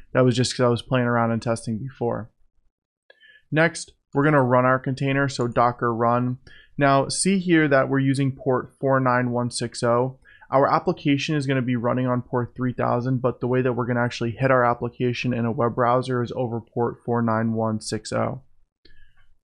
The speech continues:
So we're gonna go ahead and we're gonna run that. We're gonna run Docker container L S. We see that our application is running, so now let's head over to our web browser again.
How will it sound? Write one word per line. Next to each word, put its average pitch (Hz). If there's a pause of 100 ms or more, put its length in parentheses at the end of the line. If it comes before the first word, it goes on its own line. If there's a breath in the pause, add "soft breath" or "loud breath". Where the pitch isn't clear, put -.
So 131
we're 127
gonna 131
go 131
ahead 135
and 127
we're 120
gonna 113
run 123
that. 139 (560 soft breath)
We're 131
gonna 135
run 123
Docker 131
container 123
L 117
S. 139 (360 soft breath)
We 135
see 156
that 139
our 135
application 147
is 139
running, 139
so 139
now 143
let's 135
head 135
over 123
to 127
our 113
web 117
browser 110
again. 113